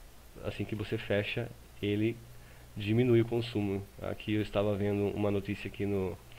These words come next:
no site do, do Linux, a propaganda, esse cara aqui, esse cara aqui eu aprendo bastante coisa com ele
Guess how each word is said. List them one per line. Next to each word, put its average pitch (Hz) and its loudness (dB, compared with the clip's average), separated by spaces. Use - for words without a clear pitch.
no 104 -4
site 104 0
do, 104 0
do 104 0
Linux, 156 -2
a 98 -2
propaganda, 113 2
esse 95 -4
cara 98 2
aqui, 104 0
esse - -2
cara 107 2
aqui 110 2
eu 120 6
aprendo 123 2
bastante 113 -2
coisa 104 2
com 98 -2
ele 101 2